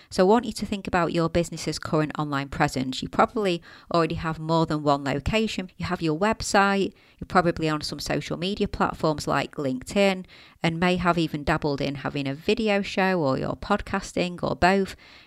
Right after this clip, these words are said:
and maybe you have presence on other sites too. So the key thing to remember is making sure that the locations you pick are where your ideal audience are. If your ideal clients are on LinkedIn, then make sure you have a presence there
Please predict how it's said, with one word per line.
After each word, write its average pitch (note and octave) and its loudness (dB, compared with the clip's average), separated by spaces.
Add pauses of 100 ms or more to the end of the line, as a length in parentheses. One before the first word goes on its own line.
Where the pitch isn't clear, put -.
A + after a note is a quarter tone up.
and E3 -8
maybe F#3 2
you F#3 0
have D#3 -2
presence E3 -2
on D3+ 0
other D3+ -4
sites - -2
too. C#3+ -2 (420)
So - -20
the A3+ 0
key C4+ 0
thing A3+ 0 (100)
to - -4
remember E3+ 0
is D#3+ -6
making F#3 -6
sure F3 0
that - -2
the D#3+ 0
locations F#3+ -2
you F3 -4
pick - -2 (340)
are D#3 4
where D#3 4
your D3+ 0
ideal D3+ 0
audience C#3 -2
are. C3+ 4 (280)
If F3+ -2
your F#3+ 6
ideal G#3+ 0
clients - -4
are E3 0
on D3+ -2
LinkedIn, D3 -2 (320)
then E3+ 0
make F#3+ 0
sure F#3+ 0
you E3+ 0
have E3 -4
a F3 -2
presence D#3+ -4
there C#3 0